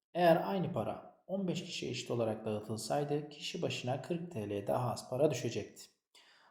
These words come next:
Başlangıçta eşit olarak kişi başı x T L dağıtılmış olsun. İkinci cümlede o zaman x eksi kırk T L dağıtılmış olur.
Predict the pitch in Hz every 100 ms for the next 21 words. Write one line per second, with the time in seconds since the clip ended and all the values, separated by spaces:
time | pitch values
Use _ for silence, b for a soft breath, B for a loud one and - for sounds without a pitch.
0 | b 214 202 - 175 156 - - 107 -
1 | - - 214 160 113 104 107 - 175 -
2 | 175 131 - 117 135 - 196 - - -
3 | 127 113 147 135 113 - 117 107 104 92
4 | - 160 196 - _ b b b b 170
5 | - 196 208 190 175 135 113 120 175 175
6 | 160 143 117 131 165 180 - - - 185
7 | 175 - 113 - - - 156 160 160 -
8 | 151 143 - 110 101 98 95 117 131 135
9 | 135 123 143 143